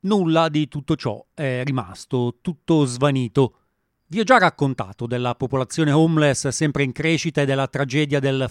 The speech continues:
fentanyl. La situazione è rapidamente degenerata. Con la fine del lockdown, la gran parte dei senza casa è stata sfrattata dagli hotel che la città aveva affittato per loro. Negli ultimi mesi si è assistito ad un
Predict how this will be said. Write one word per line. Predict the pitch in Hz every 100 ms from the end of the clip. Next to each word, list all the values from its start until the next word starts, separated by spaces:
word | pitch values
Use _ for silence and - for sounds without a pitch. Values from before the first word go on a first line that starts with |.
| -
fentanyl. | 156 143 139 143 143 143 143 - _ _ _ _ _
La | 220 202
situazione | 190 202 185 151 135 143 139
è |
rapidamente | 131 160 143 139 139 143
degenerata. | 131 120 139 135 131 135 127 131
Con | - 139 135
la | 127
fine | - 170
del | 143 139
lockdown, | 139 131 151 196 185
la | 139 131
gran | 123 165
parte | 156 156 160
dei | 139
senza | 127 165 170
casa | 180 214 175
è | 175
stata | 175 180
sfrattata | 160 - 185 175 - 139 131 - 143
dagli | 143 156
hotel | 151 156 143 135
che | -
la | 139
città | - 156 - 147
aveva | 139 131 131
affittato | - 190 - 165 143 - 135
per | 135 127 120
loro. | 135 143 131 139 131 _ _ _ _ _ _
Negli | 247 285
ultimi | 294 247 190
mesi | 156 120 113 110 143
si | 131 156
è | 156
assistito | 143 160 - 208 202
ad |
un | 160 151 143